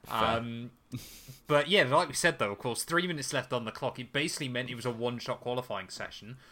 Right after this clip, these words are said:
Speaker 2: Only one car would have had time to do two runs, and that was Sergio Perez. Of course, crossed the line to finish off his first run, went fastest,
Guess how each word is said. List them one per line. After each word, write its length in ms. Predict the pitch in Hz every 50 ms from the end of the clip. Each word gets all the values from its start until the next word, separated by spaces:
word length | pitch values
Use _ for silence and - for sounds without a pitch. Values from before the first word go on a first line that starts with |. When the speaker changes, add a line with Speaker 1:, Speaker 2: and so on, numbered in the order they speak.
| - - - _
Speaker 2:
Only 200 | 156 165 175 190
one 440 | 170 151 143 135 165 202 214 220 208
car 400 | - - 190 202 123 92 92 - - - _ _ -
would 200 | 127 123 139 156
have 100 | 170 -
had 200 | - 175 - -
time 440 | - - 180 175 123 101 92 92 90 - _ _
to 100 | - 127
do 140 | 117 127 131
two 280 | 127 - - 139 123
runs, 520 | 113 135 135 110 90 98 135 151 - - - - - - - - - - - _ _ -
and 80 | 120
that 120 | 135 165 -
was 100 | 165 -
Sergio 380 | - 175 165 135 147 143 127
Perez. 400 | 131 - 151 147 113 98 95 92 107
Of 100 | 101 -
course, 220 | - 98 92 -
crossed 320 | - - - 180 175 -
the 80 | - 175
line 220 | 156 147 139 131
to 80 | 131 -
finish 220 | - 139 123 - -
off 120 | 113 -
his 160 | 120 110 -
first 320 | - - 117 107 101 - -
run, 240 | 123 131 147 147 127
went 240 | 135 156 165 -
fastest, 720 | - - 131 107 101 104 - - - 147 160 - - -